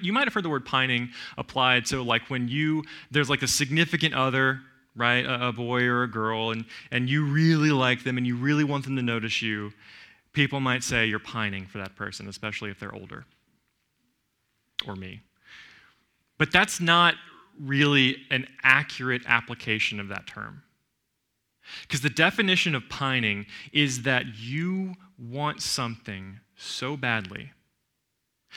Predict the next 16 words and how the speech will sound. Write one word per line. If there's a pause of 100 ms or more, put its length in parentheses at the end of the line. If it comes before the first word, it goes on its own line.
(100)
something
that
you
can't (440)
get, (840)
that's
just
so
far
out
of
reach (1000)
that
you
waste (240)
away.